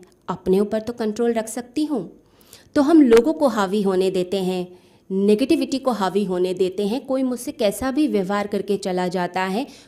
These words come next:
मेरे पे हावी हो जाता है और मैं उसके गलत व्यवहार के कारण अपने आप को भी नेगेटिव कर लेती हूँ। तो अपने आप को पॉजिटिव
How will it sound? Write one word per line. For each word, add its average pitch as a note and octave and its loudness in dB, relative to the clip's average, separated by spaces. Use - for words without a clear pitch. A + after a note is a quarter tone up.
मेरे A#3 4
पे D4 -4
हावी A3+ 0
हो A#3 2
जाता F#3 -4
है F#3+ -2
और B3 -2
मैं A3+ -2
उसके G#3+ -6
गलत G3 -4
व्यवहार F#3 -2
के F#3 -6
कारण F#3 -6
अपने G3+ -4
आप G3 -2
को A#3+ -4
भी D4+ 2
नेगेटिव C#4+ 2
कर G#3 0
लेती F#3+ -2
हूँ। F3 -6
तो - -2
अपने C4 2
आप E4+ 0
को F4+ 0
पॉजिटिव G#3+ -2